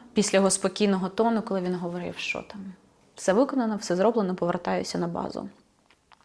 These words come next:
Того мені зараз трошечки ще, ну, мені легше в це вірити, що він не мучився, він не розумів, що він в халепі. Бо я колись,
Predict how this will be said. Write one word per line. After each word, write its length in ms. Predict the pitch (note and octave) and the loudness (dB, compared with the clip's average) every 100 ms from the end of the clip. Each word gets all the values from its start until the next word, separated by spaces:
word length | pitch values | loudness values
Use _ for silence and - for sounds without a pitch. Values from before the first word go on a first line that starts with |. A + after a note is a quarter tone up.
| _ _ _ - - - - - - - - - - - _ - _ _ _ _ | _ _ _ -14 -14 -14 -14 -14 -14 -14 -14 -14 -16 -20 _ -20 _ _ _ _
Того 220 | - C4 C#4 | 4 8 10
мені 280 | C4+ C4+ | 10 8
зараз 280 | A3+ B3 A#3 | 6 4 2
трошечки 460 | C4 B3+ G3+ - A3+ | 2 2 2 0 0
ще, 540 | - - A#3 G#3+ G#3 - | 0 2 4 4 2 2
ну, 120 | C#4 | 2
мені 240 | A3+ B3 C4 | 6 6 6
легше 540 | B3 A3+ G3+ - - | 6 4 0 -4 -6
в 80 | F3+ | -6
це 180 | - F#3+ | -6 -2
вірити, 360 | G#3+ D4 C#4+ | 2 2 0
що 160 | G3 G3 | -6 -4
він 340 | F3+ A3 G#3+ | -2 0 0
не 60 | G3 | 0
мучився, 540 | F3 E3 - - - | -4 -8 -12 -12 -6
він 200 | F3+ G3+ | -2 0
не 80 | G3+ | 0
розумів, 440 | F#3+ F3 F3 E3 E3 | -2 -6 -8 -10 -10
що 160 | - E3+ | -6 -4
він 200 | F3 F3 | -2 -4
в 100 | - | -6
халепі. 400 | F3 E3 D#3 F#3 | -4 -4 -4 0
Бо 120 | G#3 | 2
я 120 | A#3 | 2
колись, 440 | A#3 A#3+ A3+ - | 2 0 0 -6